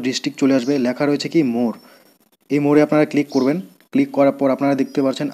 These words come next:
আলিপুরদুয়ার, বাঁকুড়া, বীরভূম, কোচবিহার, দক্ষিণ দিনাজপুর, দার্জিলিং,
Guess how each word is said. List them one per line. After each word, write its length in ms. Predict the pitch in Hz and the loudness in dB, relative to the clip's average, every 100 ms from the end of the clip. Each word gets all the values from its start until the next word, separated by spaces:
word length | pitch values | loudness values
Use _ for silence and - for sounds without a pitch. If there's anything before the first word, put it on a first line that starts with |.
| 117 | -6
আলিপুরদুয়ার, 540 | 139 143 147 127 139 131 | -6 -4 -4 -2 -4 -2
বাঁকুড়া, 320 | 123 123 139 135 123 | -4 -2 -4 -2 -2
বীরভূম, 280 | 120 117 127 | -4 -4 -6
কোচবিহার, 400 | 123 120 120 135 123 123 | -6 -6 -4 -4 -4 -8
দক্ষিণ 180 | - 143 | -8 -6
দিনাজপুর, 280 | 143 135 143 131 | -6 -4 -4 -4
দার্জিলিং, 320 | 123 135 143 | -2 -2 -2